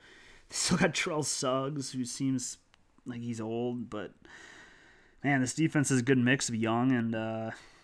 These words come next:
veteran stars. I like 'em. But Baltimore's a pretty boring team to watch because of their offense. Um, yeah, it's, it's an old school team, though, that I'm actually a fan of. I like the hard knocks, angry defense,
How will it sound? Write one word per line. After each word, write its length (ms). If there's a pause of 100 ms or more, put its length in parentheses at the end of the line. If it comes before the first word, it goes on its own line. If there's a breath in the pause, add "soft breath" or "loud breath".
(120)
veteran 280
stars. 840 (320 soft breath)
I 60
like 220
'em. 200 (920 loud breath)
But 140
Baltimore's 480
a 60
pretty 220
boring 440
team 260
to 80
watch 720 (680 soft breath)
because 260
of 100
their 80
offense. 920
Um, 480 (520 soft breath)
yeah, 280
it's, 280
it's 180
an 80
old 180
school 220
team, 300
though, 160
that 120
I'm 140
actually 320
a 40
fan 380
of. 300
I 40
like 180
the 80
hard 240
knocks, 460
angry 320
defense, 920